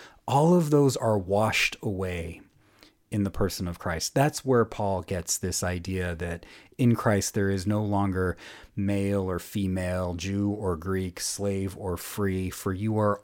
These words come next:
all one in Christ. And today we would say you are no longer straight or L G B T Q I A, because in Christ all of those distinctions are washed away.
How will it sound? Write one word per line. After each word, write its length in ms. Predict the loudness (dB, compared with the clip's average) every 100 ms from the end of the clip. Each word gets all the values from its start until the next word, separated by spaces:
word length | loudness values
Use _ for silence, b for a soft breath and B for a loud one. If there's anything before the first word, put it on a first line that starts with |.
| _
all 440 | 0 2 2 2
one 540 | -2 -2 0 0 -2 -4 -6
in 360 | -2 0 -2 -4
Christ. 760 | -8 -4 -4 -4 -6 -6 -8 -10 -4
And 180 | -2
today 400 | -2 0 4 6
we 140 | 6 4
would 180 | 2 0
say 240 | -2 0
you 220 | 0 0
are 100 | 2
no 300 | 4 4 4
longer 440 | 4 2 2 0 -2
straight 560 | -4 -2 2 2 0 -4
or 260 | -4 -4 -4
L 200 | -2 0
G 180 | 0 0
B 160 | 0
T 180 | -2 -4
Q 300 | -4 -4 -2
I 100 | 0 -2
A, 460 | -4 -6 -8 -10 _ b b b b b b -6
because 260 | 0 2
in 140 | 2 0
Christ 360 | 4 2 2 0
all 220 | 2 2
of 120 | 2
those 180 | 0 0
distinctions 560 | -2 0 -2 -2 -4
are 100 | -4
washed 380 | -2 -2 -2 -4
away. 360 | -6 -8 -10